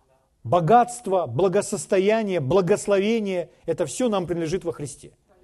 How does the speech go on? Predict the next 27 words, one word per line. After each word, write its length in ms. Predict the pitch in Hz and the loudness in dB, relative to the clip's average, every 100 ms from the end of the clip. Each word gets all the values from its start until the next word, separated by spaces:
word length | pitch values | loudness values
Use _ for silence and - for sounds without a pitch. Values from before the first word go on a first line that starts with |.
| _ 202 214 - - _ _ _ _ _ _ | _ _ _ -20 -20 _ _ _ _ _ _
Но 340 | 147 202 240 240 | -2 2 4 2
этим 300 | 240 240 269 | 0 0 0
всем 320 | 262 - 359 302 | 0 2 2 2
нужно 280 | 277 254 | 2 2
овладеть. 680 | 269 277 277 233 165 - - _ _ _ _ _ _ | 2 4 2 2 -2 -4 -16 _ _ _ _ _ _
Как 200 | 262 277 | 0 2
мы 120 | 254 | 2
овладеваем 680 | 220 220 175 190 180 147 131 | 2 2 2 4 4 4 0
этим? 140 | 123 | -4
Мы 80 | 196 | -4
за 120 | 196 | -2
это 120 | 208 190 | 0 -2
держимся. 580 | 190 123 110 92 - - _ _ _ _ _ _ _ _ | -2 -4 -6 -14 -20 -20 _ _ _ _ _ _ _ _
И 440 | 180 214 220 - - | 0 2 0 -4 -8
в 200 | 123 180 | -4 2
лицо 600 | 226 240 - 277 269 - | 2 2 0 4 6 4
различным 840 | 156 208 185 196 262 254 247 240 | 2 2 2 2 2 0 0 -2
обстоятельствам, 1000 | 220 202 - 208 190 170 120 101 - 82 - - _ _ | 0 -6 -2 2 4 2 0 -8 -12 -18 -20 -20 _ _
разным 440 | - 202 247 233 247 | 2 4 4 2 2
людям, 480 | 220 247 214 196 151 | 4 2 2 0 0
которые 300 | 165 180 170 | -2 0 0
могут 300 | 175 170 151 | 0 0 0
говорить: 280 | 160 160 143 | 0 -2 -2
«О, 160 | 180 | -2
это 200 | 202 190 | -2 -4
не 140 | 175 156 | -6 -6
так», 440 | 156 151 135 - | -4 -4 -4 -12